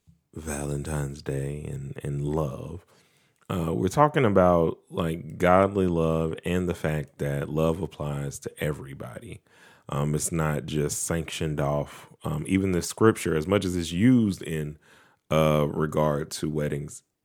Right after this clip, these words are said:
it wasn't even for a couple. It was for a church. It was for, um,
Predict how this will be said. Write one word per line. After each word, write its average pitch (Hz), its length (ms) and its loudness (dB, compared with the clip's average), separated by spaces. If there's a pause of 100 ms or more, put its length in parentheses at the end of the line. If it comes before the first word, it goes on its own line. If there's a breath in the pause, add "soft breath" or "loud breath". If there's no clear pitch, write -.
(200)
it 76 140 -6
wasn't 85 300 2
even 85 280 0
for 85 640 2 (520)
a 73 120 0
couple. 127 500 4
It 80 160 2
was 78 160 -2
for 73 520 -2
a - 120 -8
church. - 640 0
It 85 100 -2
was 80 180 -4
for, 78 640 0 (640)
um, 78 640 -2